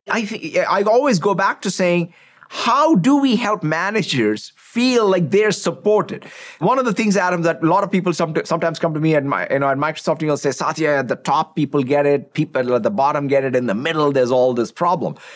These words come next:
And I look at it and say, for most of my thirty years of professional career, thirty-two years now, I was in the middle. <laughs> And so I do know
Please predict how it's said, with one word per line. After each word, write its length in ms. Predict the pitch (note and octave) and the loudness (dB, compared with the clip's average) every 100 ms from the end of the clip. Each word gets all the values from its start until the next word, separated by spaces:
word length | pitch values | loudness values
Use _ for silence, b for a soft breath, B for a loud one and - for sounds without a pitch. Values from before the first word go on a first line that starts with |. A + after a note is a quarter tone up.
| B | B
And 80 | C3+ | -2
I 80 | A3+ | 0
look 160 | D#4 | 0
at 80 | B3 | 0
it 80 | F#3 | 0
and 100 | D#3 | 0
say, 200 | F3+ E3 - | 0 -2 -2
for 160 | E3 | 0
most 320 | F3+ E4 A#4+ C4+ | 2 2 2 0
of 80 | |
my 260 | E3+ G#3 A3+ | 2 2 0
thirty 340 | G3+ G#3+ G#3+ | -2 0 0
years 360 | G3+ F#3+ G#3 F#3+ | 2 2 2 0
of 160 | E3+ - | -2 -2
professional 520 | D3+ F3+ F3+ - D3+ | -4 -2 -2 -2 -2
career, 680 | - D3 E3+ F#3+ C3+ G#2 - | -2 0 0 2 2 0 -2
thirty-two 460 | A#2 D3+ C#3 G#3 | 0 0 0 0
years 340 | B3 C3+ G#2+ - | 2 2 0 -2
now, 240 | F2+ E2+ - | -2 -2 0
I 80 | E3 | 0
was 160 | F#3+ | 2
in 80 | A3+ | 2
the 80 | C4 | 2
middle. 400 | D#4+ - - - | 2 0 -4 -14
<laughs> 40 | B B B A3+ | B B B -2
And 120 | G#3 | -2
so 340 | - A#3+ A#3 | 0 2 2
I 360 | G#3 G3+ A3 D4 | 2 0 0 0
do 360 | G#3 A3+ F4+ F4+ A3+ | 2 2 2 0 2
know 640 | F3 A3+ C#4+ G3 A#2 G#2 | 2 4 4 2 2 0